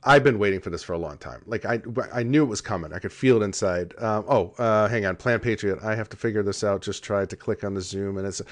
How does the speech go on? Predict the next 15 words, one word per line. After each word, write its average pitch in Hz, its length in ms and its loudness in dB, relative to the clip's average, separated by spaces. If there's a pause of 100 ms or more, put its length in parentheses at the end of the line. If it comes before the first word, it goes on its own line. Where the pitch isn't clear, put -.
(140)
okay, 135 240 8
so 135 260 4
Plan, 147 540 4
if 135 120 -2
you 127 120 6
have 135 180 8
Zoom 123 320 2
on 156 100 4
your 147 120 4
phone 127 380 2
or 104 160 -2
Zoom 127 500 0 (380)
on 113 240 2
your 110 120 2
computer, 104 680 0